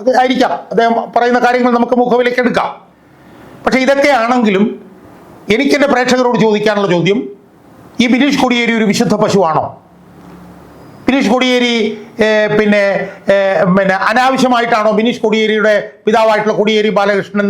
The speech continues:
ഏ, പിന്നെ, ഏ, ഈ പറഞ്ഞ പോലെ അപകീർത്തിപ്പെട്ടത്? മനഃപൂർവ്വം, ഏ, കോടിയേരി ബാലകൃഷ്ണനെ തേജോവധം ചെയ്യാൻ വേണ്ടിയിട്ടായിരുന്നോ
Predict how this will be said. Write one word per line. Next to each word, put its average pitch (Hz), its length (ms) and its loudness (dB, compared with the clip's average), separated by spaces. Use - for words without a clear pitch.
ഏ, 190 320 0
പിന്നെ, 180 200 0
ഏ, 175 300 -2
ഈ 196 100 0
പറഞ്ഞ 202 200 0
പോലെ 185 340 0
അപകീർത്തിപ്പെട്ടത്? 185 680 0
മനഃപൂർവ്വം, 240 840 0
ഏ, 220 140 2
കോടിയേരി 240 320 0
ബാലകൃഷ്ണനെ 220 520 0
തേജോവധം 240 480 2
ചെയ്യാൻ 226 240 0
വേണ്ടിയിട്ടായിരുന്നോ 202 800 0